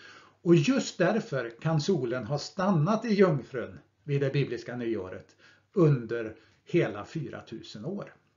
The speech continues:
Så det är ingen slump att jungfrun har den största utsträckningen, utan det är just därför att jungfrun symboliserar det förbund som har gällt under fyratusen år,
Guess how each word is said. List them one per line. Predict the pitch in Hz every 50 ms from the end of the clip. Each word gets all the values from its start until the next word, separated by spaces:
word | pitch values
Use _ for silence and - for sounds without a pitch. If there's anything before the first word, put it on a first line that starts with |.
| _ _ - - - - - - -
Så | _ - 151
det | 139 147
är | 202
ingen | 262 269 226 202
slump | - 190 160 147 139 - -
att | 139 135 -
jungfrun | 151 135 127 - 139 127
har | 113 123 127
den | 131 120 -
största | - - 135 110 - - 123
utsträckningen, | 120 113 113 - - 104 95 - - - 165 180 175
utan | 151 - 123 123
det | 123 156
är | 202
just | 226 220 180 143 -
därför | - 170 139 - - 147
att | 131 123 - -
jungfrun | 170 151 147 139 - - 127 113 110
symboliserar | - 151 143 135 139 156 143 135 - - 214 240 202 180 175 165
det | 156 147 139
förbund | - - 156 - 120 180 220 208 180 160 139 123 117 117 - - - - - _
som | - - 156 143 127
har | 135 143 131 139
gällt | 151 185 214 208 170 - - - - -
under | 190 165 151 147 131
fyratusen | - 160 135 123 117 - - 123 110 - - - 113
år, | 107 98 92 92